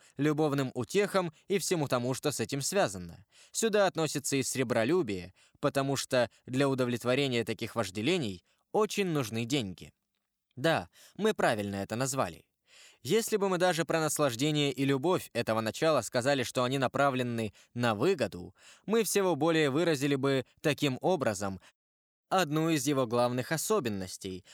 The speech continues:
так что нам всякий раз было бы ясно, о какой части души идет речь. И если бы мы назвали это начало «сребролюбивым» и «корыстолюбивым», разве не было бы правильным такое наименование?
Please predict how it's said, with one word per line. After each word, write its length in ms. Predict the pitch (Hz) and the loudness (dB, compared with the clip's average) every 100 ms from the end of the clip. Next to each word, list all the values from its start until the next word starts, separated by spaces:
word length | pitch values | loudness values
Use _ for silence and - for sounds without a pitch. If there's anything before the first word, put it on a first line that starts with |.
| - | -12
так 200 | - 151 | 0 0
что 160 | - 151 | 0 -2
нам 160 | 147 127 | 0 0
всякий 300 | 156 143 131 | -2 0 2
раз 280 | 151 160 | 2 0
было 220 | 120 143 131 | 0 0 2
бы 120 | 131 | 2
ясно, 440 | 165 170 - 107 | 2 0 0 -4
о 40 | - | -2
какой 320 | 123 - 123 | 0 0 0
части 340 | 135 127 - | 0 -2 -4
души 380 | 107 113 131 135 | -4 -4 0 0
идет 220 | 135 139 | 0 -2
речь. 360 | 180 160 - - - - - | -2 -2 -4 -18 -20 -12 -2
И 80 | |
если 260 | 175 220 214 | 0 2 0
бы 140 | 190 | 0
мы 80 | 185 | 0
назвали 380 | 180 156 180 165 | 0 2 2 2
это 180 | 143 - | 2 0
начало 560 | 127 - 160 156 135 - - | -2 0 2 4 2 -2 -18
«сребролюбивым» 1080 | - 147 151 135 131 127 117 190 147 95 90 - - | -6 0 0 2 2 0 0 -2 0 -4 -8 -14 -4
и 120 | 143 | -2
«корыстолюбивым», 1080 | 151 147 143 - 123 117 170 202 107 90 - - - | 2 0 0 -2 0 0 0 -2 -2 -6 -14 -20 -4
разве 400 | 127 160 131 143 | 0 0 0 -2
не 180 | 147 208 | 0 2
было 200 | 214 196 | 2 0
бы 100 | 180 | 0
правильным 540 | 131 139 147 156 151 | 2 2 2 0 0
такое 360 | 147 - 117 113 | -2 0 0 0
наименование? 840 | 110 117 135 165 175 101 87 85 | 0 -2 0 0 0 -2 -8 -16